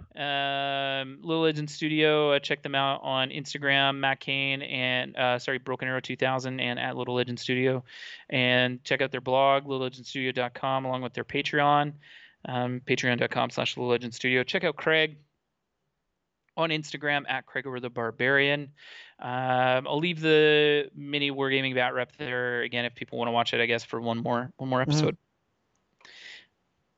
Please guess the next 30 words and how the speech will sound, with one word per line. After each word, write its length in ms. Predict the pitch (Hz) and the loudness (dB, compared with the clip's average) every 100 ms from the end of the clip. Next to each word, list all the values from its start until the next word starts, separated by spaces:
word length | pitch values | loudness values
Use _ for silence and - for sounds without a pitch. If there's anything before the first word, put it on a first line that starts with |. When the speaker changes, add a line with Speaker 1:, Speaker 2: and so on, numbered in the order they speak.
| _ - | _ 0
Speaker 1:
Link 220 | 160 175 | 2 4
to 100 | - | 0
tickets, 500 | 170 170 185 - - _ | 0 0 0 -2 -16 _
um, 600 | 143 135 131 131 131 127 | 0 4 4 4 2 -4
for 240 | 123 139 131 | -6 -4 -4
the 200 | 131 131 | -2 0
Las 220 | 135 135 | 0 0
Vegas 260 | 139 131 135 | -2 0 -4
Open 160 | 131 | -6
Heresy 340 | 123 143 139 143 | -4 -4 -2 -4
will 120 | 135 | -4
be 160 | 139 131 | -2 2
there 200 | 135 131 | 2 2
as 200 | 131 123 | -2 0
well, 400 | 135 139 139 139 | 2 4 2 0
along 240 | 139 131 135 | -4 -6 -6
with 160 | 135 139 | -2 2
a, 260 | 131 131 | 2 2
a 60 | 135 | 0
link 160 | 135 120 | -6 -6
to 80 | 127 | -4
the 20 | |
Facebook 420 | - 127 - 135 | -2 -2 -4 -6
page. 340 | - 143 143 - - - _ | 0 2 0 -6 -20 -20 _
Can't 200 | - 151 | -4 -2
recommend 360 | 143 143 143 135 | -4 -4 -6 -4
jumping 240 | 135 135 | -8 -6
on 140 | 127 123 | -4 0
that 180 | 131 139 | 2 0
enough. 340 | 139 139 | -2 -4